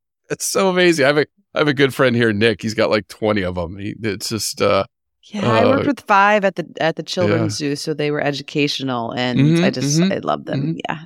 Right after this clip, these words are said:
Speaker 2: they were great.
Speaker 1: Yeah, so they're, you know, the subfamily's cavies, so guinea pigs are part of that. So within the, the Cavidae subfamily of guinea pigs, there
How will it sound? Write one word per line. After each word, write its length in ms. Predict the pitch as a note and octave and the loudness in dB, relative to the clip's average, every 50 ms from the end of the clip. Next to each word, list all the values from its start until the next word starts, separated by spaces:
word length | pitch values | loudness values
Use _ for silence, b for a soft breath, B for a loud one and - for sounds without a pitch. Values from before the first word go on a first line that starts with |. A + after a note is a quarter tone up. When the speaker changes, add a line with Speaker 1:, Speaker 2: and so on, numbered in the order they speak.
| - - | -14 -12
Speaker 2:
they 60 | - | -12
were 80 | - - | -12 -12
great. 320 | - - - - - _ _ _ _ _ _ _ _ | -12 -12 -12 -12 -14 _ _ _ _ _ _ _ _
Speaker 1:
Yeah, 280 | - D3 C#3+ A2+ G2 F#2+ | 0 2 2 2 0 -2
so 360 | - - D3 C#3 C#3 C3+ C#3 | -4 0 2 4 4 4 4
they're, 200 | C#3 E3 E3+ E3+ | 4 2 0 0
you 200 | D#3+ E3 F3+ E3+ | 0 0 0 2
know, 140 | C3+ A#2+ A#2+ | 2 2 0
the 60 | B2 | 0
subfamily's 600 | - - D3+ C#3+ - - C#3 B2+ B2 B2 A#2 - | 0 2 2 2 2 0 0 2 2 0 0 -2
cavies, 640 | - - B2 G#2+ G2+ G2 G2+ G2 F#2+ G2 F#2+ - | -4 -4 -4 -4 -2 -2 -2 -2 -2 -2 -2 -4
so 160 | - G2+ F#2+ | -4 -4 -6
guinea 240 | F#2+ - G#2+ G#2+ G#2+ | -4 -4 -4 -4 -4
pigs 260 | G#2+ - A2 G2+ G2 | -4 -4 -4 -4 -4
are 60 | G#2+ G2+ | -8 -10
part 260 | - - G2+ G2 G2 | -4 -2 -2 0 0
of 60 | G2 | 0
that. 380 | G2 F#2+ F#2 F#2+ F#2+ F#2+ - _ _ _ _ _ _ _ _ _ _ - | -2 -2 0 -2 -4 -6 -8 _ _ _ _ _ _ _ _ _ _ -2
So 120 | - E3 | 0 2
within 300 | D#3 D3+ - G3+ A3 G#3 | 2 2 2 2 2 2
the, 140 | F#3+ D#3 B2+ - | 2 0 -2 -4
the 100 | - C#3+ | -8 -8
Cavidae 920 | A#2 - - D#3 D#3 D3+ C#3+ B2+ B2+ C3+ C3+ B2+ A#2+ A#2 A#2 A2+ A2+ A2 - - _ - | -6 -2 0 0 0 2 0 0 2 2 2 4 4 2 2 2 0 0 -2 -8 _ -14
subfamily 840 | - - - - B2 A#2 A2 - - G#2 G2+ G2 G2 F#2+ F#2 F#2+ F2 | -6 -4 0 2 2 0 0 0 -2 0 0 0 0 0 0 -2 -2
of 140 | F2+ G2 G2 | -4 -6 -4
guinea 220 | - G2 F#2+ F#2 | -4 -4 -4 -4
pigs, 500 | E2+ - G2+ F2 E2+ F2 E2+ F2 - - - | -6 -4 -6 -4 -4 -6 -6 -8 -10 -10 -10
there 360 | - F#2 F#2+ F#2 F#2 F#2 - | -10 -6 -6 -4 -4 -6 -8